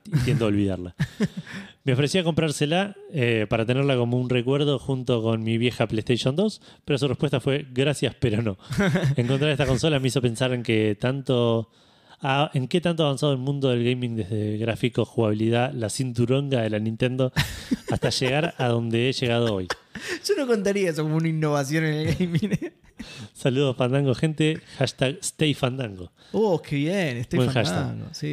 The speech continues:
Speaker 2: muy
Speaker 1: Eh,
Speaker 2: bueno. Mirá, pensá que justamente estamos celebrando los quince años de la Play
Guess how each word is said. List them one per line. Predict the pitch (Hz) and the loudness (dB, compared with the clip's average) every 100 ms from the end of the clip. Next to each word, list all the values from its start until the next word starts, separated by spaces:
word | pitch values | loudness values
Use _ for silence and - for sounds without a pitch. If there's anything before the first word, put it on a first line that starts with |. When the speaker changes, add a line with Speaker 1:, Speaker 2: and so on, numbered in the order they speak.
| 139 | 0
Speaker 2:
muy | |
Speaker 1:
Eh, | 110 113 117 117 113 | 2 4 4 4 2
Speaker 2:
bueno. | 110 151 | 0 0
Mirá, | 156 165 139 | 2 0 0
pensá | 151 147 | -2 -2
que | 214 180 | -2 -2
justamente | 175 151 156 170 170 | -2 -2 -2 -2 -2
estamos | 160 160 | -2 -2
celebrando | 147 127 131 160 | 0 -2 -2 0
los | 147 120 | -2 -4
quince | - 175 220 226 214 | -4 0 2 0 0
años | 170 196 185 | 0 2 2
de | |
la | 147 135 | 0 0
Play | 151 175 | -2 -4